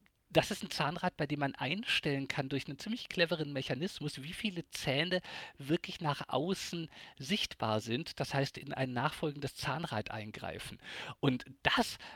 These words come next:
machte es möglich, diese ganz bekannten Tischrechenmaschinen, ähm, die so eine Kurbel hatten und später auch mit einem Motor angetrieben worden sind,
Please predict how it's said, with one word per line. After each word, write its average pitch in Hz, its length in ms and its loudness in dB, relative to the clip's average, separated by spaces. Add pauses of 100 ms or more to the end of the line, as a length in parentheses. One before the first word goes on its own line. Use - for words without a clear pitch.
machte 151 340 2
es - 160 -4
möglich, 139 400 0
diese 127 280 -2
ganz - 280 -4
bekannten - 500 -4
Tischrechenmaschinen, 143 1160 0
ähm, 123 360 0
die 120 300 -2
so 113 140 -4
eine - 100 -6
Kurbel 185 400 4
hatten 135 220 0
und 120 120 -2
später - 320 2
auch - 120 -6
mit - 140 -8
einem 120 100 -6
Motor 139 300 0
angetrieben 120 540 -4
worden 113 280 -2
sind, 117 260 -2